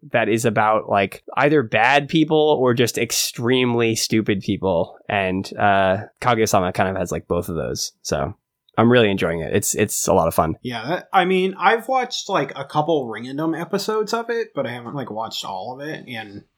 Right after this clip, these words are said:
Speaker 2: yeah, I have fun watching it every time. It's like, it's, it's cool looking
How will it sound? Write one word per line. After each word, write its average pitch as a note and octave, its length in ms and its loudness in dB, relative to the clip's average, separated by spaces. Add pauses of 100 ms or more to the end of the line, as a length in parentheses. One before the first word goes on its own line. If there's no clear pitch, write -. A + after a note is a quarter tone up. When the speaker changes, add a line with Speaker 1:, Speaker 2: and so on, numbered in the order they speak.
Speaker 2:
yeah, E3 220 -4 (100)
I - 100 -2
have F#3 220 2
fun F3 280 0
watching C3 380 -4
it A2+ 120 -12
every G#2 260 -12
time. G#2 320 -6
It's G2 160 -8
like, A2 280 -4
it's, - 440 -6 (1160)
it's - 300 4 (160)
cool A3 540 2
looking B3+ 500 0